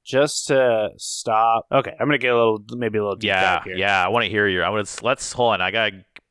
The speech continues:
Speaker 2: pull out my notebook.
Speaker 1: Cra-
Speaker 2: I'm starting
Speaker 1: crack my knuckles.
Speaker 2: I gotta, like,
Speaker 1: Yeah.
Speaker 2: uh, write down John Deep. Go.
Speaker 1: Mm, mm, mm, mm, mm. No, I think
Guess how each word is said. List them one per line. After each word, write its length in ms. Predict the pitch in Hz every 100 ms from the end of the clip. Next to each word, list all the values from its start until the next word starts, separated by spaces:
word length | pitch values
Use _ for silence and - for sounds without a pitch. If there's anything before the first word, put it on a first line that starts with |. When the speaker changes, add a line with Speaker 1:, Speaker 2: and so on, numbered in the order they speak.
| _
Speaker 2:
pull 200 | - 120 110
out 60 |
my 100 | 95
notebook. 580 | 90 95 - 90 101 - 156
Speaker 1:
Cra- 180 | - 160
Speaker 2:
I'm 140 | 92 92
starting 340 | - 147 135
Speaker 1:
crack 260 | - 143 -
my 120 | 117
knuckles. 420 | 117 - 101 95
Speaker 2:
I 60 | 90
gotta, 220 | 101 98
like, 220 | 92 90
Speaker 1:
Yeah. 400 | 104 95 85 80
Speaker 2:
uh, 40 | 82
write 260 | 92 95
down 220 | 98 92
John 800 | 87 101 101 110 117 127 139 165 - -
Deep. 320 | 117 95 - - - _
Go. 260 | 107 101 85 - - -
Speaker 1:
Mm, 160 | 120 113 120
mm, 140 | 117 104
mm, 160 | 117 110 120
mm, 220 | 113 117
mm. 140 | 110 101 -
No, 220 | 117 110
I 140 | 127
think 220 | 175 233